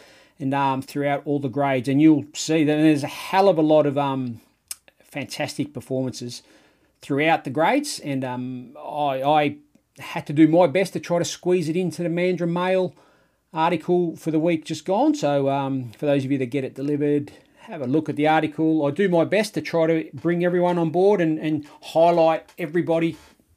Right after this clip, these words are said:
um, across, you know, performances across the board. So, um, hopefully you are enjoying it. Um, headline photo, by the way, fantastic to have. Uh, where did I have it? Um,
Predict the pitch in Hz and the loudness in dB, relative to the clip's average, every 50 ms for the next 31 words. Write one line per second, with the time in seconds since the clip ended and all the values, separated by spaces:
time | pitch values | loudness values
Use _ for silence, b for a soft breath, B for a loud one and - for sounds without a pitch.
0 | _ _ _ _ _ _ _ _ _ - - 127 127 123 120 - 139 - - 247 | _ _ _ _ _ _ _ _ _ -16 -14 -12 -12 -12 -14 -14 -10 -8 -6 -6
1 | - - 170 196 247 233 - - - - 294 - - - 196 - - - - 170 | -4 -2 -2 -2 -4 -6 -10 -16 -18 -18 -18 -16 -12 -12 -12 -10 -10 -12 -12 -8
2 | - 185 175 156 - 165 151 156 156 - 156 147 - - 143 - 143 139 131 127 | -4 -4 -4 -4 -4 -6 -8 -8 -6 -6 -8 -8 -8 -8 -8 -6 -4 -4 -4 -6
3 | 135 - 151 139 139 135 - b b b b b b b b b b b b b | -8 -8 -8 -8 -8 -8 -12 b b b b b b b b b b b b b
4 | b b b b _ _ _ - 202 190 190 185 185 185 180 - _ _ - - | b b b b _ _ _ -8 -4 -2 0 0 0 -2 -4 -10 _ _ -8 -6
5 | 180 170 156 - 156 147 147 151 147 147 143 139 139 131 - - 135 131 127 131 | -4 -4 -4 -2 0 2 2 4 4 2 2 2 0 -2 -4 -4 -6 -4 -4 -4
6 | 139 139 139 135 131 123 107 - _ - - - _ _ _ - 151 156 170 175 | -2 -2 -2 -2 -4 -4 -6 -10 _ -20 -20 -20 _ _ _ -6 -2 -2 0 0
7 | 175 170 165 156 147 147 - _ _ _ _ - - - 220 302 285 320 277 220 | 0 0 -2 -4 -6 -8 -12 _ _ _ _ -8 2 4 6 6 6 6 4 4
8 | 170 - - - 208 220 233 226 170 - 151 143 135 135 131 135 135 127 - - | 2 0 2 2 2 4 4 4 4 4 2 2 2 2 2 2 0 0 -2 -2
9 | 185 156 151 - - 202 202 - - 180 156 151 - - - - 185 147 180 202 | -4 -4 -4 -4 -4 -4 -4 -4 -4 -6 -6 -6 -8 -10 -8 -6 -4 -2 2 4
10 | 208 208 202 208 208 180 147 - - - 180 175 185 185 185 185 180 180 175 196 | 4 6 6 4 4 0 -2 -8 -10 -6 -2 0 2 2 4 4 2 2 0 -2
11 | 208 208 202 196 190 190 170 160 160 147 139 131 - - _ _ _ _ _ _ | -2 -2 -2 -2 0 0 -2 -2 -4 -4 -6 -8 -10 -12 _ _ _ _ _ _
12 | _ _ _ _ _ _ _ _ _ _ _ _ _ _ _ _ _ _ _ - | _ _ _ _ _ _ _ _ _ _ _ _ _ _ _ _ _ _ _ -20
13 | - - 151 151 156 160 165 165 165 165 165 160 160 160 151 | -16 -12 -8 -6 -4 -4 -4 -2 -4 -4 -4 -4 -4 -4 -6